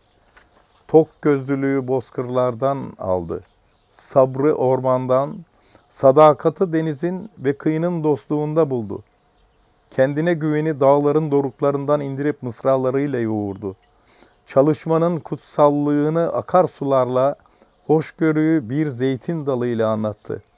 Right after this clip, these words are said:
Suların göllediği o en üst mertebeye ulaştığı nokta. Beni ben yapan bunca şeyi hiçe saymam mümkün mü? Binlerce yıllık bir mirası bir çırpıda yağmalamaya hakkım var mı?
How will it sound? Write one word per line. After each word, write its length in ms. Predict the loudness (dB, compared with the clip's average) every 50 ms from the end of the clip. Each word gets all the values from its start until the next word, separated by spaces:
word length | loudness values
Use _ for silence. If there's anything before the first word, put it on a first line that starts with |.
| _ _ _ _ _ _ _ _ _
Suların 520 | -10 -4 0 4 4 6 6 4 2 0
göllediği 920 | 0 0 0 2 2 2 2 2 0 0 -2 -2 0 0 0 0 -2 -4 -6 -8 -4
o 180 | -2 -2 -2 -4 -4 -4
en 180 | -4 -2 -2 -4
üst 360 | -6 -6 -8 -8 -8 -10 -8
mertebeye 580 | -4 -2 -2 -2 -4 -6 -8 -6 -2 -2 -2 -2
ulaştığı 640 | -2 -2 -2 -2 -4 -4 -6 -4 -4 -4 -2 -2 -2
nokta. 440 | -4 -4 -6 _ _ -6 -6 -6 -6 _ _ _ _ _ _ _ _ _ _ _ _ _ _ -8
Beni 300 | -4 -2 -2 -2 0 0
ben 140 | 0 0 0
yapan 420 | -2 -4 -4 -4 -2 -4 -2 -2
bunca 300 | -4 -6 -4 -4 -4 -6
şeyi 280 | -6 -6 -6 -6 -6 -6
hiçe 220 | -8 -6 -6 -8
saymam 480 | -6 -4 -2 -2 -2 -2 -4 -6 -6 -6
mümkün 520 | -6 -6 -6 -6 -8 -10 -8 -8 -8 -6
mü? 240 | -6 -6 -6 -6 -8 -10 _ _ _ _ _ _ _ _ _ _ _ -8
Binlerce 720 | -6 -4 -4 -4 -2 0 2 4 4 4 2 0 -2 -4
yıllık 440 | -4 -4 -4 -6 -6 -6 -6 -6 -8 -8 -10
bir 200 | -8 -6 -4 -4
mirası 800 | -4 -4 -4 -4 -2 0 0 0 0 -2 -4 -6 -4 -4 -4 -6 _ _ _ _ _ _ _ _ -16
bir 440 | -12 -8 -4 -2 -2 -2 -2 -4 -6 -10 _
çırpıda 560 | -10 -6 -6 -6 -6 -4 -4 -4 -2 0 0
yağmalamaya 840 | 0 2 2 0 0 0 0 -2 0 0 0 -2 0 0 0 0 -2
hakkım 600 | -2 -4 -6 -6 -6 _ _ -8 -6 -6 -6 -4 -2
var 260 | 2 4 6 6 4
mı? 260 | 4 2 -2 -4 -6